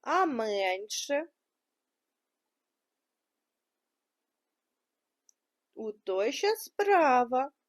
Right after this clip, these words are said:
Хто може жити в акваріумі? Рибки.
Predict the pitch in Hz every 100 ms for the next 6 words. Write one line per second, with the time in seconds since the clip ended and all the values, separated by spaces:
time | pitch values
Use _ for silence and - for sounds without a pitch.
0 | _ _ _ _ _ _ _ _ _ _
1 | _ _ _ _ _ _ _ _ _ _
2 | _ _ _ _ - - 480 539 415 220
3 | 208 208 233 208 220 220 294 - 392 381
4 | 214 170 170 165 _ _ _ _ _ _
5 | _ _ _ _ _ _ _ _ _ _
6 | _ _ _ _ _ _ _ _ _ _
7 | _ _ 311 294 302 311 302 254 170 -
8 | _ - -